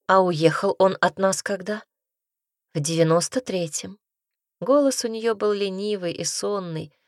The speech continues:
расслабленный, поэтому я продолжила расспросы. "Интересно, куда?" "Ну, сперва-то не слишком далеко.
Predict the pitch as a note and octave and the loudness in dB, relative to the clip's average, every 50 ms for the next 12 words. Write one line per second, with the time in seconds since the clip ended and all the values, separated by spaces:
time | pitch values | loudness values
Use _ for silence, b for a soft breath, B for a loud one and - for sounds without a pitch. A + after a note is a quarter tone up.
0 | _ - F3 G3 A3 A#3 - - - B3+ B3 A#3+ G#3 F3 D#3+ D#3 D3+ D3+ D3+ D#3+ | _ 0 2 2 2 2 0 -2 0 0 2 2 0 -2 -2 -4 -6 -6 -8 -10
1 | C#3 D#3+ _ _ _ _ _ - - C4 C4+ C#4 C4 C4 C4 A3+ A3 G#3+ A3+ A#3+ | -14 -16 _ _ _ _ _ -8 -4 0 2 2 2 2 0 -2 0 0 2 0
2 | A#3+ - - B3 B3+ B3 B3 A3 E3+ D3+ - D#3+ D#3 D#3 D#3 D#3+ D3+ - - - | 0 2 0 0 0 2 2 0 0 0 0 0 2 2 2 0 -2 -4 -8 -8
3 | D#3+ D#3+ D3 D3 - - - - - _ _ _ _ _ _ _ _ _ _ _ | -6 -6 -6 -6 -8 -10 -12 -14 -14 _ _ _ _ _ _ _ _ _ _ _
4 | _ _ _ - - F#3 F#3 - A#3 A#3 G#3+ G#3 F3+ D#3 - - D#3+ D#3 D#3 - | _ _ _ -8 -6 -4 -2 0 2 4 4 4 2 2 0 -2 -4 -2 4 4
5 | B3 B3+ - A3 F3 D3 D3 _ _ _ _ _ _ _ _ _ _ - E3+ F#3+ | 4 6 6 4 2 2 -4 _ _ _ _ _ _ _ _ _ _ -4 2 4
6 | B3+ E4 G4+ G#4 G4 C#4+ B B B B B - - - - - F3 F3 D#3+ E3+ | 6 6 8 6 6 4 B B B B B -16 -16 -10 -2 0 2 4 6 6
7 | E3+ E3+ D#3 - F#3 F#3 F#3+ G3+ - - C#4 C#4+ C#4+ - - - D3 C#3+ C#3 C#3+ | 6 4 4 0 -4 -4 -2 -4 -4 -4 -4 -4 -4 -4 -6 -4 -4 -2 0 0
8 | C#3+ C#3 C#3 C#3+ - - C#3 C#3 C#3 | 0 0 -2 -4 -6 -8 -8 -8 -10